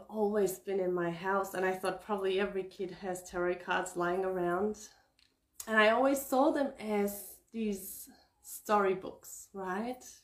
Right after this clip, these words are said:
Every card was like a story. So even though I would read through the book, you know, the book that comes with it, when I did cards for my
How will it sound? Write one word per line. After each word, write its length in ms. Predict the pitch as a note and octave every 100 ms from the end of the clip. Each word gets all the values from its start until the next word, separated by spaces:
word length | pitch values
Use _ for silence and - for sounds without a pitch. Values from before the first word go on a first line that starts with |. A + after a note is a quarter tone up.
| _
Every 280 | - A3+ B3
card 340 | - A3+ G#3 G3+
was 140 | G3
like 180 | F#3+ F#3+
a 40 |
story. 540 | F3+ - F#3 F#3 - - _ _ _ _ _ _ - - - -
So 140 | -
even 240 | C4+ D#4 E4+
though 340 | E4+ C#4 - -
I 460 | A3 G#3+ G#3 G#3 -
would 180 | A3 A3
read 640 | A3+ A3 C4 B3+ G#3+ A3
through 920 | - - - G#3 G3+ G#3+ A3 F#3 D#3 - _ _ _ _ _ _ -
the 120 | G#3
book, 420 | F#3+ - B3+ - - _ _ -
you 80 | E4
know, 120 | F4
the 60 |
book 380 | G#3 - G#3 -
that 160 | - -
comes 340 | - C4 -
with 260 | A#3 A#3+ -
it, 220 | C4+ - _ _ _ _ _ - - - - _
when 240 | G#3+ B3+ F4
I 140 | F4+
did 280 | C4+ C#4 -
cards 460 | - B3 C#4 C#4
for 160 | - A#3+
my 180 | G#3+